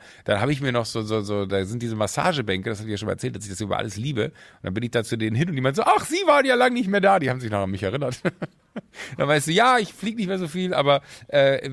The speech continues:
ich, ich dachte, ich habe jetzt eine Viertelstunde, ich setze mich jetzt hier kurz hin und dann können Sie mich eine Viertelstunde massieren." Ja, super. Dann meinte ich noch so, "Kann ich mit Karte zahlen?" Weil ich wusste, ich habe kein Bargeld dabei. Äh, und dann, äh, meinten die von wegen so, äh, "Ja", weil ich halt wollte noch zur Bank, hab's aber nicht geschafft. "Kein Problem, natürlich können Sie mit Karte zahlen."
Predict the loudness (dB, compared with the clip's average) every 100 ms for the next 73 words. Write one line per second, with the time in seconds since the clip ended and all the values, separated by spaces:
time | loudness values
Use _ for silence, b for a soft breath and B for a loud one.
0 | -8 -8 -6 -8 -2 -2 0 0 0 -2
1 | -2 -2 -2 0 0 -2 -2 -2 -4 -2
2 | -2 -2 -2 -2 0 0 0 -4 -2 -2
3 | -2 -2 -2 -4 -4 -4 -4 0 -2 -2
4 | B 0 2 4 4 4 2 2 0 0
5 | -2 0 0 0 2 0 0 -2 0 0
6 | -2 -4 -8 -8 -8 -4 -2 -2 -2 -4
7 | -4 -6 b b b b 0 0 2 0
8 | -2 -4 -4 -6 -2 -2 -2 -4 -2 -2
9 | 0 0 0 -2 -2 2 4 4 -2 -4
10 | -2 -2 -2 -6 -4 -2 -2 -4 -8 -8
11 | -8 -8 -8 -4 -4 -2 -4 -4 -6 -8
12 | -10 -8 -10 -10 -10 -12 -12 -18